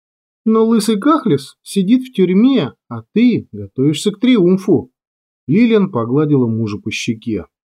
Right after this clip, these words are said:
«К первому в своей жизни триумфу, который стал возможен лишь благодаря тебе». «Нет», тихо ответила молодая женщина.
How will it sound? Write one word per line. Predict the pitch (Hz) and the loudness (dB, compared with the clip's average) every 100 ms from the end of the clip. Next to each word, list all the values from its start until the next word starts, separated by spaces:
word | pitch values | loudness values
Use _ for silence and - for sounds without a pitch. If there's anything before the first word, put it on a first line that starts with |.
| _ _ _ _ | _ _ _ _
«К | - | -6
первому | 233 269 190 113 107 110 | 0 2 2 0 -2 -6
в | |
своей | - 175 202 151 | -6 -2 2 2
жизни | 147 208 139 117 | 0 0 0 -2
триумфу, | 113 226 240 131 - 101 95 _ _ _ _ | 0 2 2 2 -2 -10 -12 _ _ _ _
который | 92 95 175 202 196 | -14 -4 2 2 2
стал | - 170 170 | 0 2 4
возможен | 165 147 151 160 143 143 | 4 4 2 2 2 2
лишь | 127 123 | 2 2
благодаря | 127 127 127 127 113 110 | 2 0 2 2 0 -4
тебе». | 123 120 110 95 82 _ _ _ _ _ _ - | -4 -2 -2 -4 -6 _ _ _ _ _ _ -4
«Нет», | 180 214 202 - - _ _ _ _ - | 2 2 0 -4 -20 _ _ _ _ -4
тихо | 190 143 | -2 -2
ответила | 113 147 143 135 | -2 -2 0 0
молодая | 117 110 107 113 113 | 0 -2 -6 -6 -6
женщина. | 107 107 98 - 87 85 | -6 -6 -8 -8 -12 -14